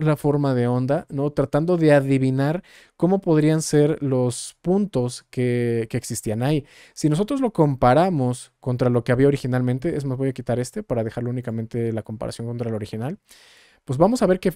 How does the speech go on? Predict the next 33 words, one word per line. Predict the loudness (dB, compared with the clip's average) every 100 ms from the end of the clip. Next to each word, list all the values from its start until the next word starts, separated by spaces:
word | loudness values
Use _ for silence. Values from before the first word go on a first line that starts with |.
| -2
no | 0 4 4
es | 2 0
igual, | 0 4 2 0 _ _ _ _ _
pero | 6 6
al | 6
menos | 2 2 -2 0
lo | 4 6 6
suavizó, | 4 0 0 0 -4 -6 -12 -20 _
¿no? | -2 2
Al | 4
menos | 4 2 2 2
ya | 2
no | 2
vamos | 2 0 0 0
a | 0 0
tener | 0 0 0 -2 -8 -20 _ _
ese, | 2 2 2 0 2 4 4 4 2 0 -2 -8 -14 _ _ _ _ _ _
ese | -2 2
audio | 4 4 2
como | 0 -2
que | 0 -2
exageradamente | -2 -4 -4 2 2 2 0 -4
cortado. | -6 -4 -2 0
Entonces | 0 0 0 0
esto | 0 0 -2 -4 -6 -20 -20 -4
es | -2 0
como | 0 2
que | 4 4
exclusivamente | 2 -2 -4 -2 0 0 0 0 -2 -4 -6 _ _ _ _ _ _ _ _ _ -2
para | 2
ir | 2
haciéndolo | 2 0 2 2 2
manual, | 2 0 0 0 -2